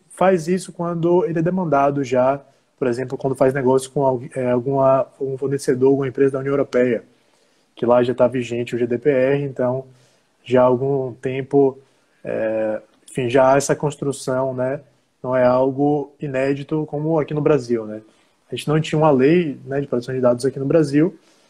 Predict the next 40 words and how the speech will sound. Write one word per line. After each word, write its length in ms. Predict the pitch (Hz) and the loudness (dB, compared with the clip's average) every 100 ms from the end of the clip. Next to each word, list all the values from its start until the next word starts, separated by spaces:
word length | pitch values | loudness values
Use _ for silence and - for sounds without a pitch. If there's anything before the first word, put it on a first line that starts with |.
| _ _ - | _ _ -8
é, 320 | 123 123 123 | -2 0 -2
como 260 | 123 170 190 | 0 2 4
lá 120 | 170 | 2
na 80 | 170 | 2
União 140 | 165 | 2
Europeia 280 | 156 156 151 | 2 2 2
já 120 | 160 | 4
existia, 520 | 156 160 156 143 131 | 2 -2 -4 0 0
né? 220 | 117 123 127 | 0 -6 -8
Então, 360 | 120 123 120 _ _ _ - | -4 -4 -4 _ _ _ 0
cada 200 | 170 175 | 2 2
um 80 | 170 | 0
dos 140 | 160 | -2
países 420 | - 156 165 180 | 2 2 2 -2
já 140 | 170 156 | -2 -2
tinha 180 | - | -4
suas 220 | 143 151 - | -4 -6 -2
próprias 400 | 143 143 151 123 | -2 0 -2 -2
leis 200 | 123 123 | -2 -2
de 60 | |
proteção 320 | 123 123 135 | -6 -8 -6
de 80 | 139 | -2
dados, 440 | 131 123 131 147 _ _ _ _ - | 2 2 2 -4 _ _ _ _ -4
e 60 | 135 | 2
já 80 | |
existia 320 | 131 135 151 135 | 2 2 0 2
desde 160 | 143 | 2
noventa 260 | 151 143 151 | 2 0 0
e 60 | |
cinco 240 | - 131 139 | -2 -2 0
a 40 | |
diretiva 440 | 135 147 139 143 127 | 2 2 2 0 -2
da 100 | 131 | -2
União 100 | 135 | 0
Europeia 400 | 131 127 131 131 | 0 2 0 2
pra 160 | 143 | 0
proteção 280 | 143 131 131 | 0 -2 -4
de 60 | 127 | -2
dados 280 | 123 123 - | 0 0 -4
também. 360 | 156 139 165 | -4 -2 -4